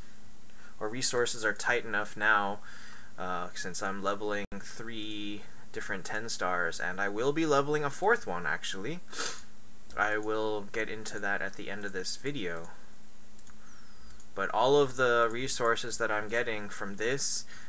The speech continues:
and from the, the wheel tomorrow, and from every, oh my god, that's a lot of ogres. Uh, they will all go away instantaneously. Uh, I will,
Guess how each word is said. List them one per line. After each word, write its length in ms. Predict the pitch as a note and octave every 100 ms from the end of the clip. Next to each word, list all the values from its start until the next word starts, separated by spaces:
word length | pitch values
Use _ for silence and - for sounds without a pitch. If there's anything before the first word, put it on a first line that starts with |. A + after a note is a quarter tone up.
| -
and 240 | F#2 F#2 -
from 340 | G2 G2 G#2
the, 540 | G2 F#2+ G2 F#2+ F#2+ F#2
the 80 | F#2+
wheel 320 | G#2 A#2+ B2+
tomorrow, 640 | B2 C3 A#2+ B2 B2+ B2+ -
and 240 | F#2+ F#2+ -
from 140 | G2
every, 200 | G#2+ A2
oh 120 | A2
my 120 | A2+
god, 240 | F2 A2 G2+
that's 160 | F#2+
a 60 | F#2+
lot 140 | F#2+
of 80 | F#2+
ogres. 520 | F#2+ F#2 D2+ - - - - - - - - - - - - - - - - -
Uh, 300 | F2 F2+ F#2
they 220 | A2 A#2+
will 260 | C3 B2+ -
all 260 | A#2 A#2+
go 300 | A2 A2+ A#2+ A#2
away 680 | A2+ G#2 A2 A2 A2 A2 - - - -
instantaneously. 1080 | A#2 - B2 G2+ A2+ A2+ B2 - C#3 C#3+ C#3+ - - - - - -
Uh, 40 | E2+ F2 D#2+
I 140 | F#2
will, 420 | G2+ G#2+ G#2 G#2